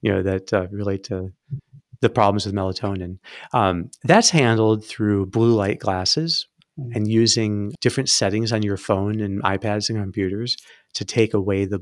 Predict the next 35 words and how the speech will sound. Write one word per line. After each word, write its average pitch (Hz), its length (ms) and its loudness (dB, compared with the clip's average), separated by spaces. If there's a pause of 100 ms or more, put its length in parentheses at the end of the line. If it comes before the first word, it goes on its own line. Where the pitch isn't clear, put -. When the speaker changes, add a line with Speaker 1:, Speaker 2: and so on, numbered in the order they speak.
Speaker 1:
the, 92 380 -4
the 101 100 -4
blue 98 200 -2
light. 113 340 -6 (640)
Also, 262 300 4
if - 120 2
I 185 120 2
could 160 200 -2
do 113 180 0
one 110 280 0
thing 101 300 -2
to 110 120 -4
improve, 104 560 -2 (560)
you 131 80 -2
know, 110 100 2
the 107 80 0
quality 104 420 0
of 95 60 -2
the 92 100 -2
world, 95 400 -4 (460)
it 127 40 4
would 117 120 0
be 110 280 2 (140)
to - 80 -10
get 147 320 -4
rid 113 260 0
of 98 160 0
those 92 500 0 (240)
really 151 380 0
white, 104 600 -2
blue, 104 600 0 (520)
compact 113 480 -2
fluorescent 98 440 -2
light 95 220 2
bulbs 135 440 -2